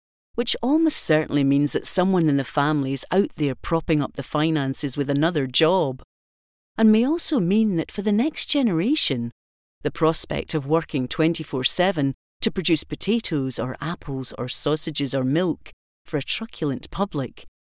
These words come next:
and an underpaying supermarket chain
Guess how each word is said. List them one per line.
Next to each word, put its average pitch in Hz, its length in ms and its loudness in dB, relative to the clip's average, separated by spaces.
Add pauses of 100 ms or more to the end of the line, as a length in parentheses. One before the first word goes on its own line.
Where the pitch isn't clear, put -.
and 143 120 -2
an 143 160 2
underpaying 151 640 0
supermarket 139 760 -2
chain 127 420 -2